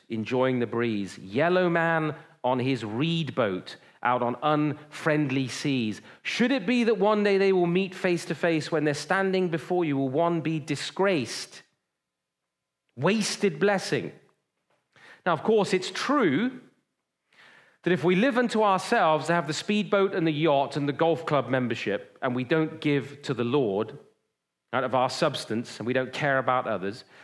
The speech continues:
yeah, we're heading for judgment. But the notion that it's wrong to enjoy the fruit of your labor and have a boat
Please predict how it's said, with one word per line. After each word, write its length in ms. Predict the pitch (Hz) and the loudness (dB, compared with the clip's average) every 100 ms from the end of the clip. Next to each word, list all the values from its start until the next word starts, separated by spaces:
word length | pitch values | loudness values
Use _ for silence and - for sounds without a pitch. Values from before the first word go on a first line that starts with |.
| _ _ _ _ - | _ _ _ _ -8
yeah, 80 | 233 | -4
we're 160 | 175 | -2
heading 240 | 165 170 156 | -2 -4 -4
for 100 | 151 | -4
judgment. 480 | 175 175 - - - - - - - | -4 -6 -8 -10 -12 -20 -20 -20 -2
But 120 | 156 | 0
the 80 | 156 | 2
notion 460 | 156 269 262 277 247 | 4 4 2 2 2
that 140 | 226 | 2
it's 180 | 214 185 | 0 0
wrong 800 | 185 247 277 240 147 156 277 302 - - _ _ _ _ _ _ _ - | 0 4 6 6 4 4 2 0 -6 -20 _ _ _ _ _ _ _ 0
to 100 | 180 | 2
enjoy 340 | 190 175 202 | 4 4 4
the 100 | 180 | 2
fruit 460 | 175 - 262 262 226 | 0 0 2 2 0
of 120 | 190 | 0
your 260 | 214 208 202 | 2 4 4
labor 640 | 220 254 196 131 170 226 - - _ _ _ 156 | 2 2 2 2 2 0 -6 -20 _ _ _ -2
and 100 | 165 | 0
have 280 | 196 226 | 0 2
a 80 | 233 | 2
boat 680 | 180 294 202 240 - - | 2 4 4 2 -2 -8